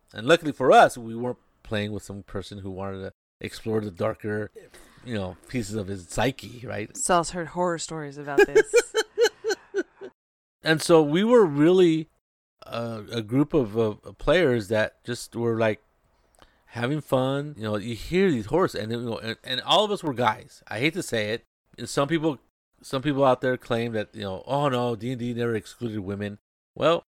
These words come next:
Speaker 2: Well, you didn't have any women to play with.
Speaker 1: we didn't, yeah,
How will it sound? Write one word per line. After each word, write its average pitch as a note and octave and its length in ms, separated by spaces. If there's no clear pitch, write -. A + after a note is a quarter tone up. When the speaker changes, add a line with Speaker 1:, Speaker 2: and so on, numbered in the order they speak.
Speaker 2:
Well, A3 100
you A#3+ 100
didn't C4 180
have F#3 140
any E3 200
women E3+ 440
to F3 120
play D#3+ 220
with. D3+ 340
Speaker 1:
we C3 140
didn't, E3+ 320
yeah, F3 240